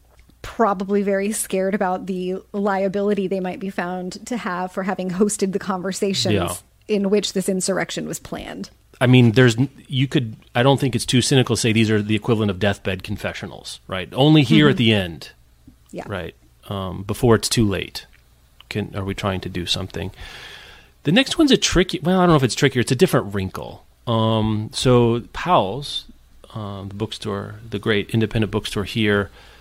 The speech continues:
Speaker 2: in Portland, Oregon, has entered into a different kind of controversy. They're not a publisher of book, but they are a, a stocker of books,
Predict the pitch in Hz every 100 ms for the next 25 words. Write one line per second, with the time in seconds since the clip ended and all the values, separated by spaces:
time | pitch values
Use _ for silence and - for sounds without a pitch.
0 | - _ - 101 - 117 107 104 101 -
1 | 120 123 107 104 95 110 135 147 135 131
2 | 113 113 110 - 110 107 104 101 101 101
3 | 101 95 95 - _ _ _ _ _ _
4 | - 214 220 143 - 147 120 - 110 101
5 | 98 98 95 113 120 104 90 - 202 202
6 | - 95 92 104 - 101 - 87 87 87
7 | 85 - - - - 82 - 120 110 113
8 | - 127 - - -